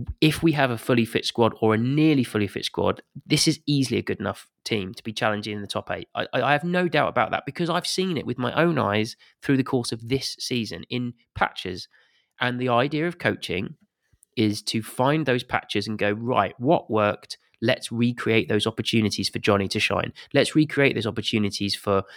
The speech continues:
Nunez to be magic or for Gabby to be on the ball far further forward up the pitch. Let's m-, play him more as a ten.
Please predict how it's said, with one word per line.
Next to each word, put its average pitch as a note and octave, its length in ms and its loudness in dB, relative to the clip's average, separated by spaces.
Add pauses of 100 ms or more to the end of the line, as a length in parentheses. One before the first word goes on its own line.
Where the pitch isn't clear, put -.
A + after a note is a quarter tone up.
(160)
Nunez A2 420 2
to G#2+ 100 -10
be G#2 140 -2
magic G2 400 -2
or G#2 80 -2
for - 140 -8
Gabby G#2 300 0
to - 140 -8
be G#2+ 120 0
on G2+ 100 2
the G#2 80 -2
ball G2+ 220 -2
far A#2+ 420 2 (160)
further G#2+ 260 2
forward A2 380 2
up - 100 -4
the G#2+ 120 -6
pitch. - 400 -8 (380)
Let's A#2 200 2
m-, C#3+ 120 -2
play E3 280 4
him A2+ 80 4
more G#2+ 240 4
as G#2 80 -4
a G#2 40 -8
ten. F#2 320 0